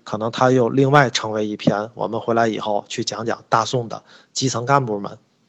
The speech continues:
那今天我们讲的呢，其实这个故事呢，告诉我们，现在我们是很幸福的，确实是这样的，国家又重视法律，又重视人权的。说白了呢，这个真正不能在法律面前做到人人平等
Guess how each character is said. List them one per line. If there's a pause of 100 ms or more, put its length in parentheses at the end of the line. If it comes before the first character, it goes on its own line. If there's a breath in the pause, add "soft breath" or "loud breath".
(240)
那
今
天
我
们
讲
的
呢，
其
实
这
个
故
事
呢，
告
诉
我
们，
现
在
我
们
是
很
幸
福
的，
确
实
是
这
样
的，
国
家
又
重
视
法
律，
又
重
视
人
权
的。 (580 loud breath)
说
白
了
呢，
这
个
真
正
不
能
在
法
律
面
前
做
到
人
人
平
等